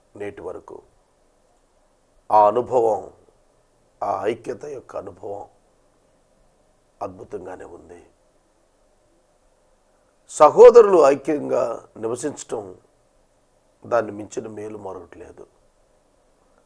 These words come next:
సహోదరులు విడిపోవటం అనైతికం, సహోదరులు విడిపోవటం అవాంఛనీయం.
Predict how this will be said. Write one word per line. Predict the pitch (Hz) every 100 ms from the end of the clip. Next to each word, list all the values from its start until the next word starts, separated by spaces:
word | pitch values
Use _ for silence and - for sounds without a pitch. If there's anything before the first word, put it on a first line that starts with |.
| _ _ _ _ _ _ _ -
సహోదరులు | 151 147 202 226 233 185
విడిపోవటం | 135 175 208 226 - - - - _ _ _ _ _ _ _ _ _ _ _ _ _ _ _ _ _ _ _ _ _ _ _ _ _ 120
అనైతికం, | 131 185 180 - - - _ _ _ _ _ _ _ _ _ _ _ _ _ _ _ _ - _ _ _
సహోదరులు | - 143 143 214 202 175 147
విడిపోవటం | 139 143 120 107 - - _ _ _ _ _ _ -
అవాంఛనీయం. | 104 104 98 - 78 -